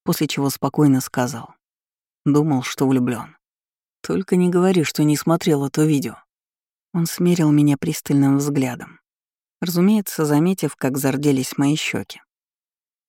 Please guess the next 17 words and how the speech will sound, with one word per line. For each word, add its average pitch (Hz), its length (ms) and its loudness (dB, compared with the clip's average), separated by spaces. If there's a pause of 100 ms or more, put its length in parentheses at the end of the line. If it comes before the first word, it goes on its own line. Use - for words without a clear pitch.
(500)
«Ты 139 200 0
встречался 143 720 -4
с - 80 -8
учительницей 139 640 0
географии?» 135 720 0 (1000)
произнесла 143 580 2
я 147 140 2
дрогнувшим 147 640 2
голосом, 151 500 -4 (720)
стараясь 165 520 0
отследить 170 520 -2
его 135 160 0
реакцию, 151 480 0
и - 20 2
вновь 160 300 2
почувствовала, 139 720 -4
как - 160 -8